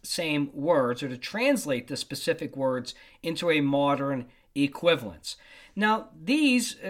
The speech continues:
examples of these might be the New American Standard Bible, the New King James, the King James, the E S V, and so on and so forth. Now, the benefit of a text that is a formal equivalence,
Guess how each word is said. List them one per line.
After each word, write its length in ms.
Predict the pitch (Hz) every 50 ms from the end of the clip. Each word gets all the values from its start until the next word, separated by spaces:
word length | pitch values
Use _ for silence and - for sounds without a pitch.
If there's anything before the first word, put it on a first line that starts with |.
| 285 180
examples 600 | 190 180 175 160 226 277 339 - 269 220 170 139 -
of 180 | 165 147 131
these 260 | 139 139 131 147 143 -
might 220 | 175 170 165 165
be 160 | 185 180 180
the 240 | 170 170 175 175 165
New 200 | 160 180 214 233
American 380 | 220 202 190 190 185 - 196 180
Standard 420 | - - 180 160 156 160 156 147
Bible, 440 | 139 127 127 131 147 185 220 269 - _ _ _ -
the 120 | 160 156 147
New 260 | 147 160 208 262 269
King 260 | - - 147 123 104
James, 440 | 98 104 101 104 139 185 - - - _ _ _ _ _ _ -
the 100 | 165 -
King 320 | 247 - - 320 392 330
James, 480 | 185 143 117 104 107 123 143 139 - - - _ _ _ - 127
the 180 | 147 170 277 - 202 233 277
E 100 | 269 240
S 180 | 190 - -
V, 440 | - 120 117 110 107 110 127 147 147 _ -
and 100 | - 151
so 240 | 143 - 151 143 135
on 140 | 135 135 139
and 100 | 143 147
so 220 | - 254 269 262
forth. 300 | - - - 98 85 - _ _ _ _ _ _ - - - - - -
Now, 120 | 220 247 254
the 100 | 262 226
benefit 800 | 185 - 262 320 415 427 349 - - 147 123 113 107 - - _ -
of 420 | 156 156 151 151 151 143 139 - - -
a 160 | 156 156 151
text 540 | 143 - - - 185 170 139 123 - - -
that 140 | 165 151 151
is 120 | 156 147
a 120 | 165 156 147
formal 560 | - - - 202 214 220 208 196 190 180 151
equivalence, 920 | - 160 151 - - - 294 302 196 135 110 98 98 120 147 - - -